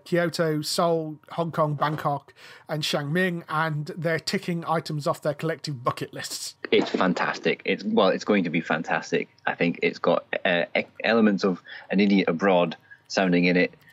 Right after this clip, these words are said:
Speaker 1: Yes.
Speaker 2: Um, you know, I, I usually I dislike this kind of thing, but given who's in it, it's gonna be great. I don't quite understand why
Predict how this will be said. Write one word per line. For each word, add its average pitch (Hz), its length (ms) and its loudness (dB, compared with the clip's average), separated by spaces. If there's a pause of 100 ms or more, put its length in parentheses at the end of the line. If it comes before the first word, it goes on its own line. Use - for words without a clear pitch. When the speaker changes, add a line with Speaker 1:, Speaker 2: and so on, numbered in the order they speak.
(140)
Speaker 1:
Yes. 180 580 4
Speaker 2:
Um, 180 300 0 (220)
you - 140 2
know, 90 260 2 (120)
I, - 260 0
I 92 180 0 (120)
usually 120 560 6
I 87 60 4
dislike 95 420 0
this 85 160 -2
kind 87 180 0
of 78 100 -4
thing, 76 280 -2 (140)
but 85 200 2 (160)
given 87 200 -2
who's 87 180 0
in 107 80 4
it, 110 120 2
it's - 140 -2
gonna 85 160 2
be 80 100 0
great. 107 280 2 (240)
I - 80 0
don't 156 260 4
quite 151 200 2
understand 123 480 2
why 107 320 2